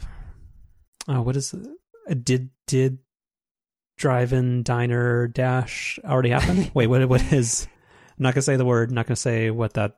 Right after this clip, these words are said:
Speaker 1: says.
Speaker 2: Diners, drive-ins, and dives. So we talked last week about how, uh, Guy Fieri is doing, um, a special where he is over Zoom talking with some,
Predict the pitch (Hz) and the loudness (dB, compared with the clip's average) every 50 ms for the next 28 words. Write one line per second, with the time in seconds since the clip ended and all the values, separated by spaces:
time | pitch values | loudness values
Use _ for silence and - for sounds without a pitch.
0 | - 113 - 135 131 139 147 160 175 180 170 170 175 170 - - - _ - 120 | -8 -2 0 2 2 2 0 -2 -2 -2 -2 -2 -2 -4 -6 -10 -12 _ -8 -2
1 | 120 120 117 117 110 110 113 110 110 107 - 104 95 - - - - - - - | 2 2 2 2 2 0 -2 -4 -4 -4 -6 -6 -6 -6 -6 -6 -6 -8 -10 -12
2 | - - 117 - - - - - - _ _ _ _ _ _ - - - 123 110 | -12 -12 -8 -8 -8 -8 -8 -14 -18 _ _ _ _ _ _ -8 -4 -2 -2 -2
3 | 107 107 120 123 127 120 - - 123 117 117 113 - - 127 123 123 120 - - | 0 0 -2 -2 -2 -2 -2 0 0 0 0 -2 -2 0 0 2 2 0 -2 -2
4 | 127 120 117 110 - 113 107 98 101 101 98 98 98 101 - 117 107 107 107 101 | -4 -4 -4 -6 -6 -8 -8 -4 -2 -2 0 0 -2 -4 -4 -6 -6 -4 -2 0
5 | 98 98 101 101 98 98 104 - - - 113 104 104 107 113 104 104 101 - - | 0 0 -2 -4 -6 -8 -14 -16 -12 -8 -8 -6 -4 -2 0 0 0 -2 -4 -6
6 | 107 104 101 98 101 98 101 101 104 95 98 92 95 - 107 104 101 101 98 98 | -6 -4 -4 -4 -4 -4 -6 -8 -8 -8 -10 -10 -10 -8 -8 -6 -6 -6 -6 -6
7 | 98 98 98 95 95 - _ _ _ _ _ _ _ _ _ _ _ _ - 113 | -8 -8 -8 -10 -12 -14 _ _ _ _ _ _ _ _ _ _ _ _ -8 -6
8 | 101 95 92 92 - - - 160 147 - - 147 135 131 127 123 117 113 110 101 | -4 -4 -4 -4 -4 0 2 2 2 2 2 2 2 2 2 0 -2 -2 -2 -2
9 | 98 98 98 98 98 - - 117 110 107 104 - - 107 104 104 101 98 98 98 | -2 -4 -6 -6 -10 -12 -12 -10 -10 -10 -10 -8 -6 -4 -4 -2 -2 -4 -4 -6
10 | 95 - - - _ _ _ _ _ _ _ _ _ _ _ _ _ - 135 131 | -6 -8 -8 -10 _ _ _ _ _ _ _ _ _ _ _ _ _ -4 -4 -4
11 | 107 113 117 110 101 110 117 117 113 113 113 113 117 113 - - 123 113 110 - | -2 -2 -4 -4 -4 -4 -4 -4 -4 -4 -6 -8 -8 -10 -6 -2 -2 -2 -2 -2
12 | 117 113 107 104 101 98 - - - 113 107 101 101 101 101 101 101 104 - | -8 -10 -10 -10 -8 -8 -8 -6 -6 -6 -6 -6 -6 -10 -12 -14 -14 -16 -18